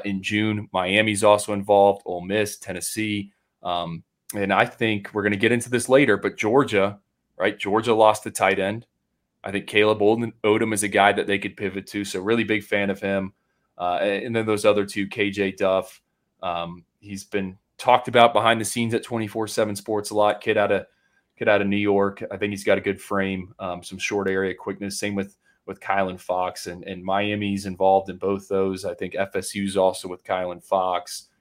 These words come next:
K J Duff, Syracuse, North Carolina. Um, but these, these are the, these are guys that can be, to me, difference makers on Saturdays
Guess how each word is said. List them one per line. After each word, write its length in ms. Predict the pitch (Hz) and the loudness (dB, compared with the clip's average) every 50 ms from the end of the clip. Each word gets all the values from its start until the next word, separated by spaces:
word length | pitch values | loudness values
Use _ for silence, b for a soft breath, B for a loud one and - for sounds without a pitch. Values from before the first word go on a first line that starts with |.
| _ - | _ -6
K 160 | - 104 101 | 0 0 0
J 160 | 98 101 95 92 | 2 0 -2 0
Duff, 320 | 92 101 95 95 90 - | 2 4 4 4 4 2
Syracuse, 680 | - - 101 98 98 95 - - 101 98 95 90 - - | 0 2 2 2 2 0 -2 -6 -6 -4 -4 -6 -6 -6
North 200 | 92 95 92 - | -8 -8 -8 -6
Carolina. 680 | - 95 95 92 90 90 90 90 92 92 90 87 - _ _ _ _ _ _ - | -6 -4 -2 -2 -2 -2 -2 -2 -4 -4 -4 -6 -8 _ _ _ _ _ _ -8
Um, 300 | - 92 90 87 87 85 | -4 -4 -2 -4 -4 -6
but 140 | 98 98 - | -8 -8 -4
these, 300 | 107 113 117 113 - 107 - _ | -4 -4 -4 -4 -6 -12 -12 _
these 220 | 110 113 120 127 143 | -6 -6 -4 -4 -6
are 40 | |
the, 160 | 131 127 120 - _ - | -6 -8 -8 -10 _ -4
these 200 | 123 143 139 139 | -2 0 4 4
are 80 | 147 120 | 4 6
guys 400 | 113 120 113 110 113 113 101 98 | 10 10 12 12 12 10 8 6
that 180 | 107 98 - - | 4 2 2 0
can 200 | - 95 92 87 | -6 -10 -10 -6
be, 440 | - 104 104 104 101 98 92 85 - _ _ _ _ _ _ _ _ _ - | -4 -2 0 2 2 2 0 -2 -6 _ _ _ _ _ _ _ _ _ -14
to 120 | - - 98 | -8 -4 0
me, 480 | 104 113 113 110 101 95 90 90 - _ | 2 2 4 4 2 2 -2 -4 -6 _
difference 480 | - 113 107 - - 110 104 101 - - | 2 2 2 2 0 -2 -2 -2 -2 -2
makers 520 | 101 98 98 98 - 104 98 95 92 - | 0 0 0 0 -2 -4 -4 -4 -4 -2
on 240 | - 98 98 101 101 | 2 2 4 2 2
Saturdays 920 | 98 - - 107 98 98 98 98 95 95 92 90 90 90 87 - - - | 0 0 2 4 6 6 6 4 2 0 0 -2 -2 -4 -6 -8 -8 -8